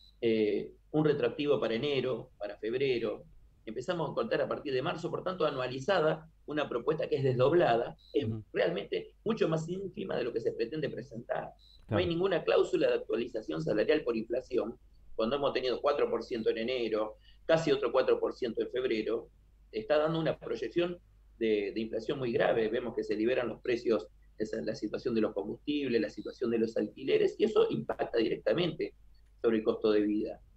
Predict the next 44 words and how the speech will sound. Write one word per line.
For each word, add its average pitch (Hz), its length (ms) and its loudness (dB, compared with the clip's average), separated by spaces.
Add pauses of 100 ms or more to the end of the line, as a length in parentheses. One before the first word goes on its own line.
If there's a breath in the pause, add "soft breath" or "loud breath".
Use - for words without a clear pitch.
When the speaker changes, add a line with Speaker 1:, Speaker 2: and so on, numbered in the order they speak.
Speaker 2:
Claro. 110 220 2
Speaker 1:
Y 123 40 2
bueno, 131 280 2
la 110 80 -2
situación, 160 580 0 (280)
eh, 107 520 2 (160)
sanitaria 113 520 2
se - 100 0
agrava, 131 260 4
la 117 80 2
situación 113 440 -6
epidemiológica 110 800 0
se 117 140 -4
agrava, 185 400 0 (220)
y 190 120 -2
en - 80 0
este 185 220 0
marco, 175 260 -2
además, - 400 -2 (260)
la 120 120 0
situación, 127 920 2 (360)
eh, 110 460 4
de, 107 540 2 (420 soft breath)
de 127 120 2
ruindad 135 600 0
y, 113 300 -2 (100)
y 117 40 -2
de, 117 140 2
y 113 220 -2
de - 240 -4
quiebra 185 480 2
a 113 140 -2
la 110 160 -6
que 110 80 -10
se - 180 -14
ha - 60 -10
sumido 143 520 -2
la 120 220 2
docencia 120 640 -2 (180 loud breath)
ha 190 120 0
salido 165 340 2
a 135 40 2
la 113 100 0
luz. 120 280 -2